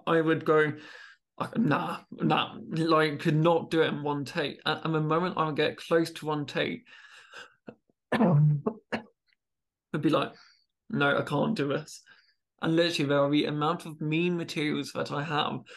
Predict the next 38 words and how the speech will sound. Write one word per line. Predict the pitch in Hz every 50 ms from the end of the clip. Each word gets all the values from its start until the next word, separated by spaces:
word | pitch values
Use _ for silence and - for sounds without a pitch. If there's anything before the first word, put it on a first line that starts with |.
| - - - -
of | - - 147 127 147
me | 147 151 160 160 156 147 143 139 135 - 226 - - - _ _ _ -
trying | - 165 165 160
to | -
do | 165 160
a |
self-tape, | 147 156 - 143 139 131 - 165 165 143 143 -
'cause | 156 143 127 - -
I, | - 151 151 - -
A, | - 156 165 170 175 170 - -
I'm | - 151 147 147
a | 143
stammerer. | 127 - - - 156 156 147 139 - 127 - 147 - - - - - - - _ _ _ -
And | 165 165
the | 165 151
thing | 160 180 180 196
that | 208 -
I | 214 196
found | - - 180 175 165 - - - - - - - 156
really | 160 165 175 175 175 175
hard, | 156 - - 143 135 - - - - - - - -
a | 156 147
really | 147 151 156 170 175 175
odd | - 156 156 151 151 -
brain | - 156 156 151 156 151
battle | - - - - - - -
was, | 135 139 - - - _ _ _ _ _ _ _ _ _ _ _ _ _ _ _ _ _
if | - 165 - -
I'm | 170 196 208
doing | 196 202 185
a | 170
press | - - - 165 160 160 -
interview, | 139 113 - - - - - - 147 147 156 175 165
or, | - -
like, | 156 147 147
I'm | 147 156 143
talking | - 156 156 143 - 151 156 147
to | - 151 156 - 156 -